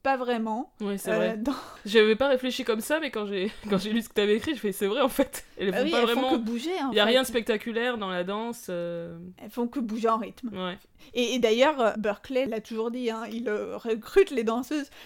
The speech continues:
Speaker 1: uniquement pour leur physique. Il y a une citation assez connue de Berkeley, je cite, euh, « Je ne me suis jamais souciée de savoir si une fille distinguait son pied gauche de son pied droit. Tant qu'elle était jolie, je parviendrais bien à la faire bouger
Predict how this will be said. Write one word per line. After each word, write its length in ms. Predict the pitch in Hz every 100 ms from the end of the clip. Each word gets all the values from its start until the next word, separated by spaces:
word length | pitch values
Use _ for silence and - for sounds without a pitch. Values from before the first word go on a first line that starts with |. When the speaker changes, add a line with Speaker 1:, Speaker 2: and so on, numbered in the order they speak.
| 254 277
Speaker 1:
uniquement 680 | 269 277 277 240 269 262 -
pour 120 | 233
leur 160 | 233 233
physique. 460 | 240 233 277 294
Il 40 | 240
y 20 |
a 20 |
une 60 | 214
citation 460 | - 233 233 269
assez 280 | 254 262 247
connue 440 | 226 233 226 247 302 _ - 208
de 120 | 226
Berkeley, 540 | 214 208 254 247 294 -
je 120 | 220
cite, 240 | 208 262 - -
euh, « 80 | 226
Je 100 | 262
ne 60 | 277
me 60 |
suis 160 | 277 285
jamais 320 | 294 262 302
souciée 440 | - 240 - 277
de 80 | 240
savoir 400 | - 214 233 262
si 140 | - 214
une 100 | 208
fille 200 | 254 220
distinguait 600 | 226 - 240 247 262 269
son 180 | 240
pied 180 | 247 233
gauche 240 | 220 254 254
de 80 | 214
son 140 | 214
pied 160 | - 202
droit. 340 | 196 220 269 - _ -
Tant 140 | 254
qu'elle 180 | 254 233
était 240 | 226 262
jolie, 400 | 269 226 214 214 - - - - -
je 120 | 262
parviendrais 540 | 247 240 240 226 208 196
bien 320 | 196 226 240
à 100 | -
la 100 | 233
faire 220 | 226 226 208
bouger 460 | 208 214 220 -